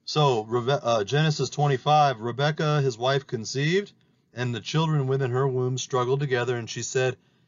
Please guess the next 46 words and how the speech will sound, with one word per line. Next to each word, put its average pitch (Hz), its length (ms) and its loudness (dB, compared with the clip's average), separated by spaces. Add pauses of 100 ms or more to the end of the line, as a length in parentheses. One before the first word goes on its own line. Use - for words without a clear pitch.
(220)
"If 151 220 2
it 156 160 0
be 151 200 2
so, 151 360 2
why 139 240 2
am 165 160 0
I 165 140 2
this 160 260 -2
way?" 185 240 2 (840)
And 123 140 -2
she 135 140 -2
went 175 220 2
to 196 100 2
inquire 139 420 2
of 120 80 0
the 113 100 -4
Lord, 110 300 2
and 160 80 2
the 131 60 2
Lord 120 280 2
said 123 280 0
to 110 120 -2
her, 127 280 2 (560)
"Two 143 180 2
nations 151 500 2
are 123 120 2
in 117 160 -2
thy 110 180 2
womb, 104 480 -2 (400)
two 151 220 0
manner 151 320 2
of 131 120 -2
people 135 360 -2
shall 117 240 0
be 113 100 -2
separated 110 600 -2
from 104 220 -6
thy 95 180 -4
bowels, 87 560 -4 (440)
and 110 220 -6
one 117 220 -2
people 120 320 -2
shall 110 220 -2
be 110 120 -6
the 107 100 -8
stronger 107 640 -2